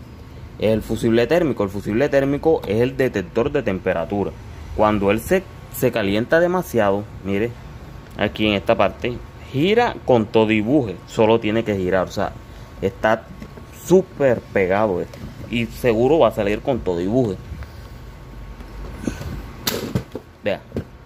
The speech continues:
¿vieron? El buje está completamente pegado, esto es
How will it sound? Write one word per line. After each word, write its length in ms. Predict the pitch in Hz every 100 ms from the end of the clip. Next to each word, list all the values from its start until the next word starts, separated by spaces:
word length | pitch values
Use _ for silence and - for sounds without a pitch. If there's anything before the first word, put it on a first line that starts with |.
| -
¿vieron? 300 | 127 143 127 - - - - - - - - - -
El 60 | -
buje 220 | 92 107
está 180 | 104 101
completamente 880 | 107 104 - 120 117 120 107 101 110
pegado, 420 | 85 82 85 73 - - - - -
esto 180 | - 101
es 360 | 117 - -